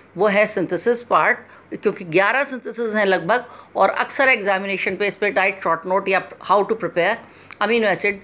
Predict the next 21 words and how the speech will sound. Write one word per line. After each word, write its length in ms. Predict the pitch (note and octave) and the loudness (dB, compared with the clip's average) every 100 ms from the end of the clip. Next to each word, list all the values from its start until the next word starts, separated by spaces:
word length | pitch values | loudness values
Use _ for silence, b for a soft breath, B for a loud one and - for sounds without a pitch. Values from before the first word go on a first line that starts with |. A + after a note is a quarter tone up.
| B B B - | B B B 0
नेम 320 | F#3 C#4+ D4+ | 2 4 2
से 120 | C#4+ | 0
पूछी 280 | G#3 F3+ F#3+ | -2 -4 0
जाती 320 | E3 D#3 - | 0 0 -4
हैं, 100 | G#3 | -4
तो 60 | A#3+ | -4
उसका 220 | - G#3+ | -2 -2
नाम 200 | F3+ F3 | 0 0
है 180 | F#3+ C4+ | 0 -2
कूप 440 | - - E4+ F4 | -4 2 4 4
सिंथेसिस। 480 | - F#3+ E3+ E3+ C3 - - - B B B B B B | 0 -6 -4 -4 -6 -8 -20 -20 B B B B B B
कूप 180 | C#4 C4+ | 0 2
सिंथेसिस 420 | C4+ C4+ C#4 D4 | 0 0 0 -2
क्या 160 | - C#4 | 0 2
है? 240 | C#4 E4 - _ _ _ _ _ - C#4 | 2 -2 -6 _ _ _ _ _ -4 0
इस 200 | D4+ C#4 | 0 0
विधि 240 | A#3 C4 | 2 2
में 320 | C4+ C#4 - | 4 2 2
अल्फा 440 | A3 A#3+ B3 D4+ D#4+ | 2 2 4 4 2
कीटो 460 | D#4+ C4 - B3 | 2 -6 0 4
एसिड, 340 | G#3 F3 D3 | 4 4 -2